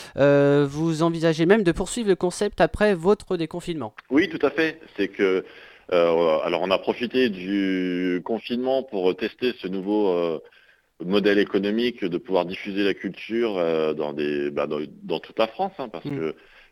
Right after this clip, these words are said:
Speaker 2: euh, on diffuse, euh, énormément, euh, en urbain, mais aussi sur, euh, toutes les campagnes, et puis, euh, dans, dans des ehpad, par exemple. Et,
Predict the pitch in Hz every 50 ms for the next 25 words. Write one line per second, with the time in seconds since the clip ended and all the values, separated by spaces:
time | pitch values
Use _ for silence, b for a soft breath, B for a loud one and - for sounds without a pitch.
0 | _ - - 78 76 76 71 73 78 76 76 76 - - 90 80 80 82 78 76
1 | 76 76 76 76 78 76 73 76 76 76 85 92 92 87 87 82 76 69 b b
2 | b b b b b b _ - - 78 76 76 73 73 76 78 78 - - 85
3 | 78 73 78 82 104 131 139 117 92 85 78 - - - 104 98 - - - 90
4 | 78 73 76 73 71 - - - 78 76 - 73 71 - 101 110 117 113 98 82
5 | 71 - - - 95 95 98 92 85 80 80 78 80 78 78 76 76 78 78 80
6 | 80 78 76 80 82 80 80 85 82 101 110 131 131 98 80 - 82 80 76 78
7 | 78 87 117 147 - - 82 - b b b b b b b b b _ _ -
8 | 98 101 110 110 104 101